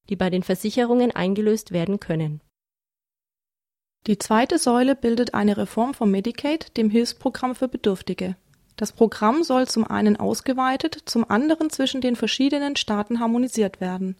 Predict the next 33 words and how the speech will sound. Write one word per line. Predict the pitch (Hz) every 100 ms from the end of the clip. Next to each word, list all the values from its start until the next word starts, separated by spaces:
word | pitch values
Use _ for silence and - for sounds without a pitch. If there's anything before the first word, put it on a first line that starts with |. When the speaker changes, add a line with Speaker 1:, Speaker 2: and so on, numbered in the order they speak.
| _ _ _ -
Speaker 2:
Alle | 214 285
Bürger | 285 262 277 285
sollen | 247 233 240
dann | 214 202
Zugang | - 247 269 294
zu | 240
Medicaid | 208 214 269 - 247 -
erhalten, | 190 180 190 202 302 277
wenn | 240
sie | 226 190
weniger | 214 285 320 294
als | - -
einhundertachtunddreißig | - 226 294 285 254 247 262 285 - 254 247 240
Prozent | - 220 - 233 277
der | 214
staatlichen | - 208 220 269 254
Armutsgrenze | 240 196 214 220 - 233 226
verdienen, | 220 202 - 208 233 294 285
was | 233
im | 233 214
Jahr | 202 196 208
zweitausendzwölf | - 208 202 190 190 - - 220 262 -
einem | 208 202
jährlichen | 196 220 285 302
Einkommen | 226 214 220 226 226
von | - 202
dreißigtausendsechshundertsiebenundfünfzig | - 208 233 - - 226 226 233 214 214 226 226 - 214 214 214 214 - - 208
Dollar | 196 190 208 254
für | - 233
eine | 220 220
vierköpfige | - 220 240 226 240 233
Familie | 262 233 196 196
entsprach. | 190 - - 180 180